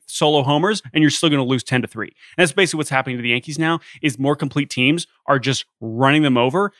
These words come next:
and they do not have even close to enough consistent offensive performers to get out of this rut. And it's, it's, I mean, it's pretty brutal to watch. And honestly, like, the Yankees fans that wanna pretend like this team is, still has another gear,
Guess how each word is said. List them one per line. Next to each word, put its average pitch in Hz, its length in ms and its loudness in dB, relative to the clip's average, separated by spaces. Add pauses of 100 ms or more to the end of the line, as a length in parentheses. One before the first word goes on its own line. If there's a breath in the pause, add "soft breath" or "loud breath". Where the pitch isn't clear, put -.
(140 soft breath)
and 135 200 0
they 135 140 4
do 139 120 0
not 131 220 2
have 127 180 -4
even 120 180 -10
close 139 420 -6
to 135 140 -4
enough 117 300 -2 (400)
consistent 143 840 -2
offensive 123 480 -2
performers 135 580 -2 (240 soft breath)
to 135 140 -2
get 117 180 0
out 107 180 2
of 101 100 -18
this - 240 -16
rut. 131 260 -2
And 127 120 -2
it's, - 280 -8
it's, - 220 -12 (200)
I 117 60 0
mean, 127 160 -2
it's 127 120 -8
pretty 233 220 -2
brutal 131 280 0
to 110 40 -4
watch. 110 300 2
And 113 100 -10
honestly, 131 380 -4
like, 113 220 -4 (280 soft breath)
the 143 80 -8
Yankees 139 320 -2
fans 135 280 -2
that 120 80 -6
wanna 120 200 -4
pretend 117 360 -10
like 113 200 -6
this 107 140 -14
team 113 300 -8
is, 113 200 -6
still 113 300 -4
has 113 240 0
another 117 240 -6
gear, 131 360 -2